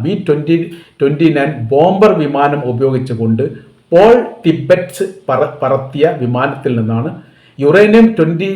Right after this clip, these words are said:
ടു തേർട്ടി ഫൈവ് വസ്തുക്കൾ നാല് ടൺ പ്രയോഗിക്കപ്പെട്ടത്.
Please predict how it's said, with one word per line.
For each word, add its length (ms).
ടു 100
തേർട്ടി 280
ഫൈവ് 200
വസ്തുക്കൾ 500
നാല് 380
ടൺ 140
പ്രയോഗിക്കപ്പെട്ടത്. 720